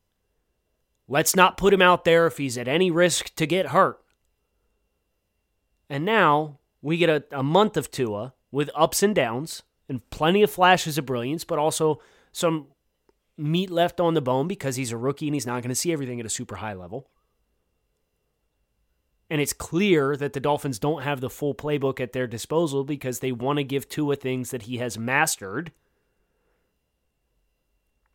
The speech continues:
And he's legitimately hurt now because he hit his hand on somebody's helmet. And fans say, "Oh, play him anyway. Tell him to suck it up.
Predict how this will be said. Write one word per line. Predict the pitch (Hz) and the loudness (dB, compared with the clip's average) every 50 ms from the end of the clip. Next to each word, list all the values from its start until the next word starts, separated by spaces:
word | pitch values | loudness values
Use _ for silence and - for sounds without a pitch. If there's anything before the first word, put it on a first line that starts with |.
| _ - - | _ -20 -12
And | - 151 190 | -4 -2 -2
he's | 196 180 - - | 0 0 0 0
legitimately | 180 190 156 127 - 151 180 208 226 220 220 165 208 214 190 | 0 0 0 0 4 8 10 10 10 8 4 0 0 -2 -2
hurt | 139 - - - - - 208 233 240 - | -4 -6 -12 -10 2 4 6 6 6 4
now | 156 135 127 135 | 0 -2 0 0
because | 156 180 165 165 151 127 | 0 0 -2 -4 -4 -6
he | 143 | -4
hit | 127 147 196 233 | -4 -2 -2 -2
his | 202 - | -2 0
hand | 175 180 175 175 165 | 0 2 2 2 0
on | 151 139 | -2 -2
somebody's | - - 156 151 139 127 - | -2 -2 -2 -2 -2 -2 2
helmet. | - 202 196 156 123 113 123 - _ _ _ _ _ _ _ _ _ _ _ _ _ _ _ _ _ - | 4 4 6 4 4 -2 -8 -12 _ _ _ _ _ _ _ _ _ _ _ _ _ _ _ _ _ -8
And | 165 160 | -8 -2
fans | - 180 165 131 - | 0 0 0 0 -2
say, | 160 208 | 0 4
"Oh, | 226 277 294 269 - | 8 8 10 8 8
play | - - 208 247 269 254 | 6 8 10 10 12 12
him | 226 214 | 10 10
anyway. | 220 233 214 175 143 120 120 107 98 92 87 - _ _ _ _ _ _ _ - | 8 6 6 4 4 2 0 -2 -4 -8 -12 -20 _ _ _ _ _ _ _ 2
Tell | - 185 247 | 6 6 6
him | 277 254 | 6 6
to | 202 | 2
suck | - - - 220 220 226 - | 0 2 6 6 6 6 6
it | 175 | 6
up. | 185 226 214 151 - - _ | 6 6 6 6 2 -4 _